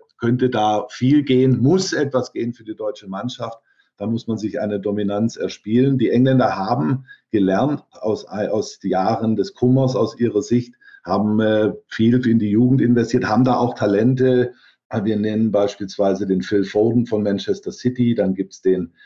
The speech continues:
Jadon Sancho, der bei, bei Dortmund spielt. Sie haben da also einiges zu bieten, aber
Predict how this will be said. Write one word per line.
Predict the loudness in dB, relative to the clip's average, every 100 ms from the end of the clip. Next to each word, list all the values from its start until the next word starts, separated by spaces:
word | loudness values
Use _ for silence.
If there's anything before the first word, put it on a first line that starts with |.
| -20 -4
Jadon | 0 2 2
Sancho, | 0 -2 -2 -2
der | 0 0
bei, | 0 -2 -4
bei | -6
Dortmund | -4 -2 -4
spielt. | -2 -2
Sie | 0
haben | 2 4
da | 4
also | 2 2
einiges | 2 2 2 2
zu | 2
bieten, | 0 2 0
aber | 0 0 2 2 0